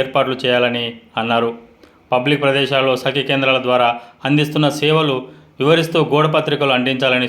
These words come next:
సూచించారు. అనంతరం సఖీ కేంద్రంలో నిర్మిస్తున్న నూతన భవనాన్ని సందర్శించి మిగిలిన ఉన్న పనులు త్వరగా పూర్తి చేసి అందుబాటులోకి తీసుకురావాల్సిందిగా కలెక్టర్ ఆదేశించారు.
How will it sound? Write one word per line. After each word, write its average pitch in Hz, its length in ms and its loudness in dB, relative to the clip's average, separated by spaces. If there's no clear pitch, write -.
సూచించారు. 120 540 -2
అనంతరం 127 400 0
సఖీ 135 260 -2
కేంద్రంలో 143 460 0
నిర్మిస్తున్న 127 460 -2
నూతన 135 260 -2
భవనాన్ని 120 400 0
సందర్శించి 143 640 0
మిగిలిన 165 280 2
ఉన్న 151 120 2
పనులు 147 300 2
త్వరగా 147 280 2
పూర్తి 147 320 -2
చేసి 147 280 0
అందుబాటులోకి 135 500 -2
తీసుకురావాల్సిందిగా 127 720 -2
కలెక్టర్ 120 420 -2
ఆదేశించారు. 123 580 -2